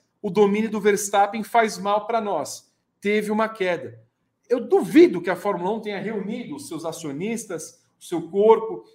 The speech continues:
as próprias equipes pra sentar e falar assim, "Gente, o Verstappen tá dominando isso daqui, não tá? Beleza, muito bem." Se a gente continuar assim, vai mudar alguma coisa em dois mil e vinte e seis? Porque se em dois mil e vinte e seis não for o Verstappen,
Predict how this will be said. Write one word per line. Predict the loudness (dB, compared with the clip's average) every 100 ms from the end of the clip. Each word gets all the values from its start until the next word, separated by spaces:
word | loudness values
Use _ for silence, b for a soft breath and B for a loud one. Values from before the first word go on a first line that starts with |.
| -4
as | -4 -2
próprias | 0 2 2 0
equipes | -2 -6 -10 -8
pra | -8
sentar | -8 -6 -6
e | -4
falar | -4
assim, | -6 -8 -2
"Gente, | -2 -2 -6
o | -16 _ _ _ _
Verstappen | -8 -4 -6 -6
tá | -8
dominando | -6 -6 -6 -8
isso | -8
daqui, | -10 -8
não | -16
tá? | -8 -8
Beleza, | -8 -12 -12 -12 -14 -20 _ _ _
muito | -20
bem." | -20 _ _ _ _ _ _ _ _ _ _ _ _ _ _ _ _ _ _ _ _ _
Se | -2 0
a |
gente | 2 0 0
continuar | -2 -2 0 0
assim, | -2 -4 -2
vai | -2
mudar | -2 0 0
alguma | 0 -4
coisa | -2 -2 -2 -4
em | -4
dois | -4
mil | -4
e |
vinte | -6 -6
e |
seis? | -4 -4 -6
Porque | -12 -6
se | -2
em | 0
dois | 0
mil | -2
e | -6
vinte | -8
e |
seis | -6 -6 -8 -14 b
não | 0 2
for | 6 6
o |
Verstappen, | 4 0 2 2 2 0 -8